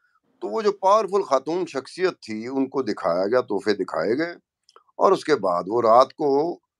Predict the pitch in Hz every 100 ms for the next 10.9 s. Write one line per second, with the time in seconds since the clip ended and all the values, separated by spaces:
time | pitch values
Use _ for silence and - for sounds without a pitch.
0 | _ - 139 147 160 170 160 151 104 98
1 | 123 135 _ 113 120 127 135 _ _ -
2 | 110 120 131 110 107 107 113 113 101 95
3 | 104 92 90 95 78 92 113 123 120 120
4 | 123 101 95 95 117 123 123 - - 98
5 | 110 98 92 101 - - - _ _ _
6 | _ - - _ - 220 269 254 247 233
7 | 202 247 165 165 214 - 233 226 240 180
8 | - 185 180 226 208 220 202 - 208 _
9 | 220 - 214 226 - 196 - 147 180 180
10 | 185 175 185 170 175 175 120 135